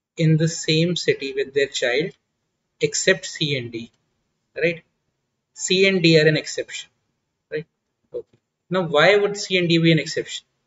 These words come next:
Well, this is a family of three generations, right?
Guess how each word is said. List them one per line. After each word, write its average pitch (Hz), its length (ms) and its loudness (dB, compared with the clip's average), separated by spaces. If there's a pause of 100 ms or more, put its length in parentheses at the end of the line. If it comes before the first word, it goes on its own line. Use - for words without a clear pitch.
(220)
Well, 139 160 0 (200)
this - 200 -6
is 196 60 2
a 190 60 0
family 160 580 2
of 175 120 -4
three - 360 0
generations, 123 640 -2
right? 180 200 -4